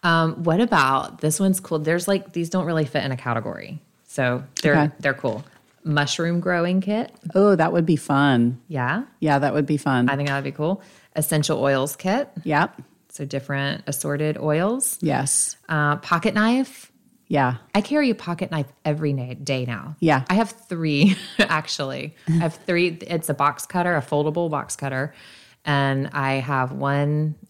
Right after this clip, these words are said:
Speaker 1: always in my pocket. And then I try to keep one in my purse. And I try
Speaker 2: Mm-hmm.
Speaker 1: to keep one out at my milk room. But they
Speaker 2: Mm-hmm.
Speaker 1: kind of float. Like, I take them out of my pocket and leave it somewhere.
Speaker 2: Yeah.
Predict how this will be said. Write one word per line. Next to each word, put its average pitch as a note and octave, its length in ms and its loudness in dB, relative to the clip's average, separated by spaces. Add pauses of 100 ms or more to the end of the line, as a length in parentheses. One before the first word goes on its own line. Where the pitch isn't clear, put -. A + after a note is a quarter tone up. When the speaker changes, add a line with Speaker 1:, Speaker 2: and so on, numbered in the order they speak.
(180)
Speaker 1:
always F3 320 4
in E3+ 60 0
my E3 100 0
pocket. D3 600 -2
And D3 140 -2
then C#3+ 100 -2
I C#3+ 80 -2
try D#3 240 -2
to D#3+ 80 0
keep D#3 340 -8
one C#3 380 -6
in C#3 160 -6
my B2+ 80 -4
purse. A#2+ 680 -6
And C#3+ 140 -2
I E3 80 6
try D#3 160 4
Speaker 2:
Mm-hmm. C3 60 2
Speaker 1:
to B2+ 40 -4
keep C3+ 240 -10
one C3+ 200 -10
out B2 160 -10
at B2+ 120 -12
my C#3+ 100 -14
milk B2+ 280 -10
room. B2 260 -6
But - 140 -4
they D3+ 80 2
Speaker 2:
Mm-hmm. E3 80 6
Speaker 1:
kind E3 140 4
of - 80 -2
float. D3 340 2
Like, C3+ 160 -2
I C3 60 -2
take C#3+ 240 -4
them C3 180 -6
out C3+ 140 -2
of C#3 60 -6
my C3 100 -4
pocket C3 360 -4
and C#3 140 -6
leave C3+ 160 -4
it C#3+ 140 -6
somewhere. D3+ 500 -6
Speaker 2:
Yeah. C3+ 180 0